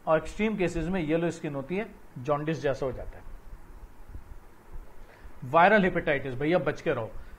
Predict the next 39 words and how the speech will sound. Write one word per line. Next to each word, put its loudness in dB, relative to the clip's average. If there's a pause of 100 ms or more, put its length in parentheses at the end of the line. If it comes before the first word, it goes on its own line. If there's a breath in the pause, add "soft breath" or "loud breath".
(180)
कितनी 0
खतरनाक 4
खतरनाक 2
बीमारी 2
आज 2
हम -2
discuss -4
कर -2
रहे 0
हैं। -4 (240)
Please, 4 (440)
I 8 (240)
pray 10 (100)
to 6
God 6
कि 0
आप 4
सब 0
बिल्कुल 0
safe -2
रहो। -10 (1200)
Thank 2
you -2
so -4
much। -14 (960 soft breath)
बस 10
इसी 2
बात 8
पे 4 (380)
session 0
को 2
like 4
कर 6
दीजिए, 0
share 4
कीजिए, 0
subscribe -4
कर -8
दीजिए। -10